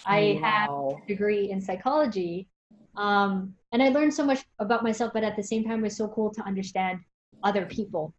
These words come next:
Speaker 1: and why other people didn't function the way that I function. And I remember taking philosophy because I was like, "Well, what was it like for people who thought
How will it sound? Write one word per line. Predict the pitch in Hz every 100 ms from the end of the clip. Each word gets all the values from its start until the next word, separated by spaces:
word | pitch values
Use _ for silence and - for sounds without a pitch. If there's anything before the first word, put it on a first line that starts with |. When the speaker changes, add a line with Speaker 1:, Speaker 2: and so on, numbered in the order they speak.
| -
Speaker 1:
and | 202 202
why | 208 208
other | 202 196 202
people | 202 202 202 196
didn't | 196 180
function | - 220 214 - 196
the | 180
way | 180
that | 180 175 185
I | 185
function. | 185 - 175 - _
And | 226 220 220 208
I | 214
remember | 226 240 240 240
taking | 240 220 208
philosophy | 220 254 262 240 226 214
because | 208 208
I |
was | 202
like, | 202 196 - 269
"Well, | 254 269 269
what | 247 285 285
was | 320
it | 311 269
like | 254 240 240 _ _ _ -
for | - 254
people | 240 240 240 233
who | 226 220
thought | 202 214 202 196